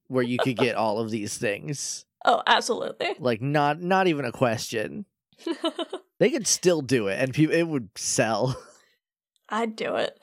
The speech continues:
Speaker 2: I really like the
Speaker 1: <laughs>
Speaker 2: Dream Eaters. They're adorable.
Speaker 1: Yeah.
Speaker 2: Uh, then there is a Tatsu Blaze, which is the Tatsu Steed, which was the little dragonfish guy, uh, but fire-themed.
Speaker 1: Okay.
Speaker 2: Then a Woe Flower,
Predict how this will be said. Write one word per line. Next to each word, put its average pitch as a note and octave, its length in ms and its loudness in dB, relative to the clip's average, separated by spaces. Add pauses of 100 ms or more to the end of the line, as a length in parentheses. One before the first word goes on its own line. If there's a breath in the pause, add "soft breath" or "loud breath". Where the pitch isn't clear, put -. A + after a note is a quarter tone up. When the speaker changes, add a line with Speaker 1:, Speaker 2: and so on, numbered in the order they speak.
(120)
Speaker 2:
I D3 360 4
really C#4 240 6
like C4 180 4
the C#4 120 2
Speaker 1:
<laughs> - 20 4
Speaker 2:
Dream A#3 280 2
Eaters. G#3+ 280 2
They're A#3 140 2
adorable. B3+ 680 2
Speaker 1:
Yeah. D3 460 2 (880 loud breath)
Speaker 2:
Uh, B3 420 6
then C#4 220 2
there C#4 180 8
is C4+ 100 4
a B3+ 80 4
Tatsu D4 440 4
Blaze, D4 520 4
which A#3+ 240 2
is A3 600 0
the A3+ 240 4
Tatsu B3+ 420 2
Steed, A#3+ 380 0
which A3+ 220 0
was G#3+ 180 -2
the A#3 60 -2
little G#3 560 0 (180)
dragonfish A#3+ 680 0
guy, A#3+ 340 2 (320)
uh, A#3 460 4
but A3 200 2
fire-themed. - 640 -2 (400)
Speaker 1:
Okay. G#2 320 0 (260)
Speaker 2:
Then A#3+ 240 4
a A3+ 140 4
Woe C#4+ 300 6
Flower, D4+ 520 4